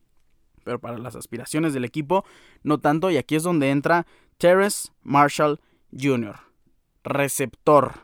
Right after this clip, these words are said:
Creo que Robbie Anderson no está haciendo muy, muy bien las cosas.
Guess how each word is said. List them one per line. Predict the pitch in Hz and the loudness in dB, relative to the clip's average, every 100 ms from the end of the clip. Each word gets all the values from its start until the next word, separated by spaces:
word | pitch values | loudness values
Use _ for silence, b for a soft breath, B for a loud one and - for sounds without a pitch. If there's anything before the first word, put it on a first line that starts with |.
| _ | _
Creo | - 156 | -2 0
que | 156 | 0
Robbie | 135 156 185 185 | 4 4 4 2
Anderson | 170 175 180 196 170 | 0 2 0 0 0
no | 135 | 0
está | 135 | -4
haciendo | 127 131 120 | -4 -2 -2
muy, | - 143 147 151 151 | -4 -2 2 4 4
muy | 143 139 | 2 0
bien | 131 135 127 | -2 -2 -2
las | 120 | -6
cosas. | - 165 180 185 | -4 0 0 -2